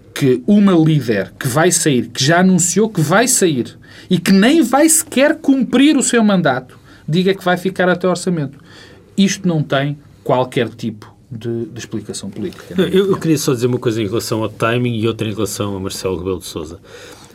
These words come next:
Speaker 2: Em relação ao timing, eu acho que a partir desta semana que passa a haver governo, vai-se notar muito mais que não há um interlocutor do lado do P S D. Estas últimas quatro semanas,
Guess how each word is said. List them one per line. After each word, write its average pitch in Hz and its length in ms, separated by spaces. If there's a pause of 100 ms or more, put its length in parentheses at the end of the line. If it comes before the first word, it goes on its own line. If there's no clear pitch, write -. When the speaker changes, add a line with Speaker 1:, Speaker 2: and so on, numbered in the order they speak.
(120)
Speaker 2:
Em 156 60
relação 147 280
ao 123 80
timing, 113 380
eu 110 160
acho - 180
que 92 280
a 87 40 (100)
partir 92 460
desta 87 260
semana 90 520
que - 280
passa 92 340
a - 20
haver 87 200
governo, 82 460 (320)
vai-se 104 400
notar 104 380
muito 120 400
mais 98 300
que - 100
não 107 100
há 98 100
um 98 80
interlocutor 92 600
do 92 80
lado 87 140
do 95 80
P 95 140
S - 200
D. - 160 (560)
Estas 101 380
últimas 92 480
quatro - 320
semanas, 95 580